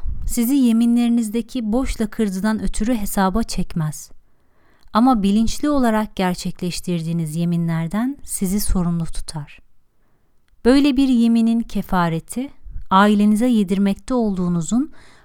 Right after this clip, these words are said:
orta derecesinden on yoksulu doyurmak yahut onları giydirmek yahut da özgürlüğünden yoksun kalmış bir benliği özgürlüğüne kavuşturmaktır.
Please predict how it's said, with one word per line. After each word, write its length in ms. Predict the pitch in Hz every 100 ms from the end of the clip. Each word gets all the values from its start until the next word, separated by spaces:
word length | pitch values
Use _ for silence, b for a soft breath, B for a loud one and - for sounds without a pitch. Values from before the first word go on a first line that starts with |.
| b -
orta 400 | 196 202 285 247
derecesinden 1000 | 214 180 170 - 175 170 190 240 254 _ -
on 240 | 247 294
yoksulu 600 | 220 190 - - 202 202
doyurmak 680 | 175 160 147 165 240 - b b b b b
yahut 440 | 214 226 247 254
onları 400 | - 208 208 202
giydirmek 920 | 208 170 185 165 175 165 180 240 - - - -
yahut 460 | 202 220 240 302 -
da 100 | 285
özgürlüğünden 920 | 220 208 180 214 208 214 220 240 240
yoksun 480 | 208 190 - - 285
kalmış 560 | - 240 233 233 -
bir 220 | 220 190 165
benliği 600 | 180 175 175 180 240 294 b b b b
özgürlüğüne 720 | - 196 175 196 196 196 214
kavuşturmaktır. 1000 | 214 170 156 - - 156 151 - - -